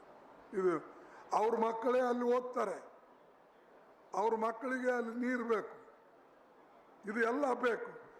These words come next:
ಆದರೆ ಇತ್ತೀಚೆಗೆ ಹಿಂದೆ ಅಂತೂ ಜನ ಕಾಂಪಿಟಿಷನ್ ಮೇಲೆ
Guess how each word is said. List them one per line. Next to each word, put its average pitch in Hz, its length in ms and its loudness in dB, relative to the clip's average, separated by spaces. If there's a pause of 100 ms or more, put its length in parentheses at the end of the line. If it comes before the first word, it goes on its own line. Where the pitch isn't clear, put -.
(200)
ಆದರೆ 190 580 0 (640)
ಇತ್ತೀಚೆಗೆ 208 880 -6 (640)
ಹಿಂದೆ 226 360 2
ಅಂತೂ 226 460 0
ಜನ 220 280 -2 (800)
ಕಾಂಪಿಟಿಷನ್ 233 920 0
ಮೇಲೆ 214 480 -2